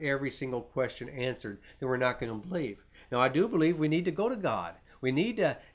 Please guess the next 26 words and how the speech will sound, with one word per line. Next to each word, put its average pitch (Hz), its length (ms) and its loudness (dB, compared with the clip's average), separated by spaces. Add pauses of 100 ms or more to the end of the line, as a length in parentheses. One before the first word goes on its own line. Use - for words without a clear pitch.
(240)
you 127 160 4
know, 120 300 2 (480)
have 131 280 2
answers 131 540 -2 (360)
for 123 160 2
our 113 100 4
questions. 113 440 -2
And 113 100 2
that's - 160 2
why 151 180 4
this 151 180 2
series 180 280 0
is 127 80 -8
so 123 160 -2
long, 127 240 0
because 127 220 -8
I'm 135 240 0
dealing 160 240 0
with 160 120 -4
a 113 60 -2
lot 139 320 2
of 139 140 -6
questions 175 380 -2
that 127 140 -6
people 143 400 -6 (340)
have, 127 260 0